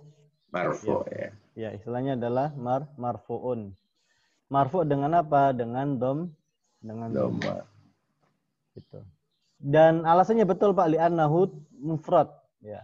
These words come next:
Speaker 2: li'annahu mufrad. Jadi marfuun bid dhamma li'annahu mufrad.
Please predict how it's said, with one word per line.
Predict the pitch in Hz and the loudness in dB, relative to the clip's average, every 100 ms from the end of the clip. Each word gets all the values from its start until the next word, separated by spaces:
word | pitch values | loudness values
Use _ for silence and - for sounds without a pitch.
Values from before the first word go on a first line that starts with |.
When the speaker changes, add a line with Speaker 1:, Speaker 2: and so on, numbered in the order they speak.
| 104 | -16
Speaker 2:
li'annahu | 113 123 131 123 139 | -10 -8 -6 -6 -6
mufrad. | 151 135 131 - 113 101 _ _ _ _ _ _ _ _ _ _ _ - - _ - | -4 -6 -8 -8 -8 -8 _ _ _ _ _ _ _ _ _ _ _ -20 -20 _ -8
Jadi | 123 147 160 | 0 2 4
marfuun | 156 139 - 156 147 180 185 | 4 2 0 -2 2 2 2
bid | 147 120 | 0 -2
dhamma | 127 117 123 156 | -4 -2 0 0
li'annahu | 160 127 131 127 117 123 160 220 - | 0 -2 -4 -4 -6 -2 -2 -4 -8
mufrad. | 127 120 - 113 | -12 -12 -8 -8